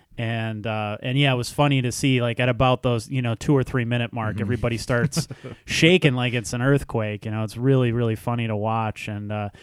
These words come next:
Speaker 1: the owner of the bar ended up winning, actually, which
Speaker 2: Oh.
Speaker 1: was really funny.
Speaker 2: <laughs> Oh, I call rigged.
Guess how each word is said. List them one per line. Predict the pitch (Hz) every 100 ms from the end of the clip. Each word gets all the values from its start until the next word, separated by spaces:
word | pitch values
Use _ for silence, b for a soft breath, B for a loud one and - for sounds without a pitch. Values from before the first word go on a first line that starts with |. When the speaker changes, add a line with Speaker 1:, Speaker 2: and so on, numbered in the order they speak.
| B
Speaker 1:
the | 143
owner | 156 226 190
of |
the | 143
bar | 127 180 143
ended | 120 117
up | 110
winning, | 117 135 113
actually, | 104 98 - 104
which | 107 92
Speaker 2:
Oh. |
Speaker 1:
was | 82
really | 127 139 127
funny. | - 135 123 107 101
Speaker 2:
<laughs> |
Oh, | 90
I | 85
call | - 76
rigged. | 78 85 80